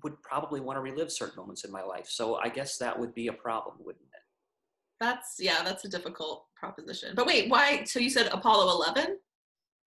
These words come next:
Speaker 1: Yeah.
Speaker 2: Why, why Apollo eleven in particular?
Speaker 1: C-, 'cause that's the one that they landed on the moon.
Speaker 2: Well, I,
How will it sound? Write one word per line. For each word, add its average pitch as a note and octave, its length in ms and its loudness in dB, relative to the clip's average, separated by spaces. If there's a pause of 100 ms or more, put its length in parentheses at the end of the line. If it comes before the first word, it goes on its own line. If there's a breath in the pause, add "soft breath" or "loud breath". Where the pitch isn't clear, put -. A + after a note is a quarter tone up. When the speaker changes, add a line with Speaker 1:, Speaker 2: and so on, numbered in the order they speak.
(320)
Speaker 1:
Yeah. - 180 -4 (540)
Speaker 2:
Why, G3+ 460 4
why G3 200 4
Apollo E3 440 0
eleven C#3+ 420 -4 (160)
in F#2+ 140 -10
particular? - 560 -12
Speaker 1:
C-, - 80 -8 (840)
'cause B2+ 120 -6
that's - 200 2
the A2 80 -8
one F#2+ 140 -6
that - 160 -8
they F#2 120 -6 (100)
landed F2+ 260 -10
on E2+ 60 -12
the F2 80 -14
moon. - 120 -20 (500)
Speaker 2:
Well, B3+ 200 -2 (140)
I, A3+ 180 0